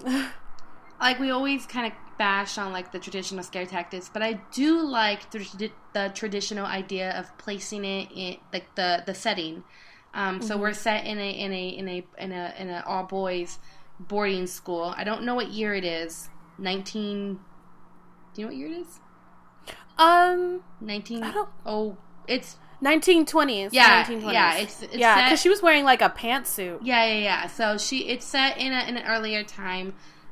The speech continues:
Speaker 2: um, and so we get already that really ominous feel. There's this great scene, this great scene where she pulls up to the school, and it's just, like,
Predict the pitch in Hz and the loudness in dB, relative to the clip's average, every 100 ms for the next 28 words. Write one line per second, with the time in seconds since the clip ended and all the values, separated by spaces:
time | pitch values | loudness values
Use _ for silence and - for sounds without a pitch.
0 | - 208 196 185 185 180 214 214 - 254 | -4 -2 -2 -4 -6 -10 -8 -6 -4 -2
1 | 254 269 190 214 220 226 - - - - | 0 -2 -2 0 0 0 -6 -18 -16 -16
2 | - - 214 208 196 202 202 196 190 180 | -14 -4 -2 -2 -4 -4 -8 -4 -2 -2
3 | 202 196 208 - 190 180 190 180 180 180 | -4 -6 -8 -8 -6 -6 -6 -6 -6 -8
4 | - 190 185 196 202 196 190 - 180 208 | -8 -8 -6 -6 -6 -8 -8 -10 -6 -2
5 | 208 - - 214 196 196 196 196 208 208 | -2 -4 -10 -8 -6 -4 -6 -10 -12 -8
6 | 196 - 208 - - 202 202 196 190 - | -8 -6 -6 -6 -8 -8 -6 -6 -4 -4
7 | 190 - 202 196 196 190 196 208 190 180 | -8 -10 -8 -6 -4 -4 -6 -10 -8 -10
8 | - 196 190 190 185 185 170 - 175 - | -10 -8 -4 -4 -4 -6 -6 -6 -8 -8
9 | 175 160 | -6 -6